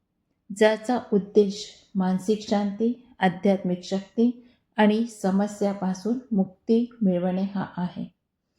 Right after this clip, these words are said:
यासाठी कामावर ब्रेक न घेता, शक्य असल्यास मठाला भेट देऊन आणि शक्य तितकेच कमी बोलून स्वामींच्या कार्यावर लक्ष केंद्रित करावे लागतील.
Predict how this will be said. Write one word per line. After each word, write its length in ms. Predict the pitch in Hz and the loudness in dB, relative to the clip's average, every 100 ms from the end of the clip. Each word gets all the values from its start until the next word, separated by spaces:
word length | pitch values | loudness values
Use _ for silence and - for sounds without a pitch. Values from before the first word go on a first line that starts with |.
| _ _ _ | _ _ _
यासाठी 760 | 196 202 226 247 240 240 247 247 247 - | 4 4 4 2 0 2 0 0 -4 -2
कामावर 480 | 196 190 196 202 | 0 0 0 -2
ब्रेक 360 | 196 190 185 180 | 0 0 -2 -2
न 100 | 180 | -4
घेता, 460 | 180 190 190 196 214 - _ _ _ _ _ | 0 -2 -2 -4 -6 -10 _ _ _ _ _
शक्य 440 | - 262 254 - 226 | 0 0 2 -4 -4
असल्यास 500 | 208 202 202 202 208 - _ | -2 -2 0 0 -4 -14 _
मठाला 520 | 190 190 214 202 202 | -4 -2 0 0 0
भेट 340 | 180 190 180 180 | 0 0 0 0
देऊन 200 | 185 185 220 - - | -2 0 -4 -12 0
आणि 240 | 208 214 214 214 - | 2 2 -2 -8 -16
शक्य 540 | - - 233 - - 180 - _ _ - | -8 -2 -2 -4 -8 -8 -12 _ _ 0
तितकेच 640 | 220 220 - 233 254 240 - - | 0 0 0 2 2 -4 -18 -2
कमी 280 | 202 220 214 | 2 2 0
बोलून 420 | 180 170 - 190 - _ _ _ | 0 -2 -2 -6 -8 _ _ _
स्वामींच्या 680 | - 202 185 190 190 190 214 | -4 0 0 2 0 0 -4
कार्यावर 580 | 214 175 170 175 175 208 247 - - | -4 -4 -2 -2 -2 -2 -4 -10 2
लक्ष 340 | 196 226 - 190 | 2 2 -4 -8
केंद्रित 480 | 170 170 190 269 - _ - | -6 -4 -2 -4 -6 _ 0
करावे 440 | 185 185 175 190 240 - _ _ - | 0 2 -2 -2 -4 -8 _ _ 0
लागतील. 580 | 190 185 - - 165 | 2 2 -2 -6 -6